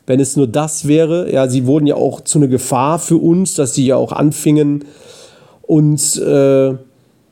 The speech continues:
unsere Meinung abzusprechen oder unseren Verstand abzusprechen, weil für viele waren wir ja die Schwurbler, die ja keine Ahnung haben, obwohl wir diejenigen waren, die sich tagtäglich mit der Sachlage auseinandergesetzt haben. Das waren die Schäfchen, die ab und zu mal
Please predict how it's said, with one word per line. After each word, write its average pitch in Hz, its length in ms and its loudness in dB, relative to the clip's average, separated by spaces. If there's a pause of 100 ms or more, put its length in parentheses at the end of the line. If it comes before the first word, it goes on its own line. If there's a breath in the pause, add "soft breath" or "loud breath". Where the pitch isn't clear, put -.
(200)
unsere 131 320 2
Meinung 156 400 0
abzusprechen 160 960 -2
oder 139 260 0
unseren 143 280 0
Verstand 147 560 -4
abzusprechen, 156 800 -2
weil 139 100 2
für 143 140 -2
viele 156 300 0
waren 139 180 -2
wir 143 80 2
ja 139 80 2
die 135 120 0
Schwurbler, 156 720 0
die 139 120 0
ja 143 100 2
keine 135 320 -2
Ahnung 160 360 -2
haben, 151 500 0
obwohl 127 360 0
wir 147 140 2
diejenigen 143 480 2
waren, 139 240 2
die 135 60 -2
sich 127 160 -6
tagtäglich 151 580 -2
mit 139 100 -2
der 135 100 0
Sachlage 135 420 0
auseinandergesetzt 143 840 0
haben. 147 420 0
Das 147 300 -4
waren 143 300 -2
die 135 80 -4
Schäfchen, 156 640 0 (400 loud breath)
die - 80 0
ab 139 160 -4
und 151 100 2
zu - 180 0
mal 151 420 2